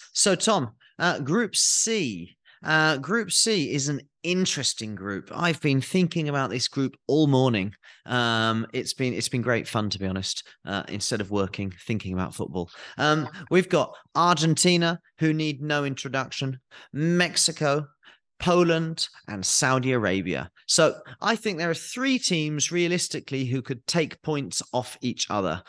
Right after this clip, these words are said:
And that's what makes this a really interesting group. Personally speaking,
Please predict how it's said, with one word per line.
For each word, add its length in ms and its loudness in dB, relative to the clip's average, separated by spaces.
And 160 -2
that's 220 -2
what 140 -2
makes 260 0
this 180 -2
a 60 -2
really 360 0
interesting 460 -6
group. 340 -6
Personally 400 2
speaking, 560 0